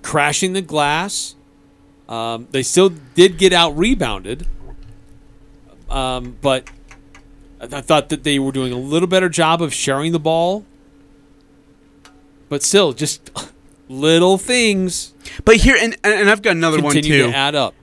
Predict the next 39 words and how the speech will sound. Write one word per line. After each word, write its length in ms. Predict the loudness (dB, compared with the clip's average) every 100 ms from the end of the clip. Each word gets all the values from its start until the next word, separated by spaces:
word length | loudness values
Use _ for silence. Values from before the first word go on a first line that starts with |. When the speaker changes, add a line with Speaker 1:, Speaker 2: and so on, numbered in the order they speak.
| -4
Speaker 2:
But 120 | 2
eight 200 | 2 2
seven 240 | 2 2 4
nine 180 | 2 2
eight 180 | -2
text 320 | 0 -2 0 -4
in 160 | -2
and 140 | -4 -2
says, 220 | -2 -2
"You 80 | 0
can't 340 | 2 2 0
blame 200 | 0 2
the 80 | 2
basketball 500 | 4 6 4 -2 -4
gods 380 | -4 -4 -4 -2
when 120 | 2
we 80 | 4
are 100 | 4
not 260 | 4 4
athletic 460 | 2 0 0 2 2
and 80 | 2
have 160 | 0
zero 400 | 0 2 4 4 4
outside 560 | 2 2 0 0 0
shooting." 640 | -2 -4 -2 0 0 -2 -10 -20 _ _ _ _ -20 -20 -20 -2
And, 140 | 2 4
and 220 | 4 4
look, 140 | 2 4
the 120 | 4
outside 340 | 4 2 0
shooting 240 | 0 -2 0
for, 120 | -2
for 200 | -2 -4
both 260 | 0 0 0
teams 240 | -2 -2
was 140 | -4 0
rough. 420 | 2 2 -4 -20 _ _ _ _ 4
All 100 | 6
right? 280 | 6 4